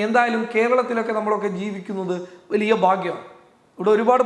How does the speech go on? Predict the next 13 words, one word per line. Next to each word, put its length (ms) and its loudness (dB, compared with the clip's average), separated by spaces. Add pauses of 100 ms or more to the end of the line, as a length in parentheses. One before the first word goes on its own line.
പോരായ്മകളൊക്കെ 720 4
പല 80 4 (120)
വിഷയങ്ങളിൽ 480 -2
നമുക്ക് 280 0
പറയാനും 340 -8
പിടിക്കാനൊക്കെ 460 -4
ഉണ്ടെങ്കിലും 340 -6 (600)
കേരളത്തിൽ 560 4
നമ്മൾ 140 -2 (100)
ജീവിക്കുന്നു 480 -6
എന്നുള്ളതുകൊണ്ട് 480 -4 (360)
നമുക്ക് 240 -2
ആദ്യം 200 0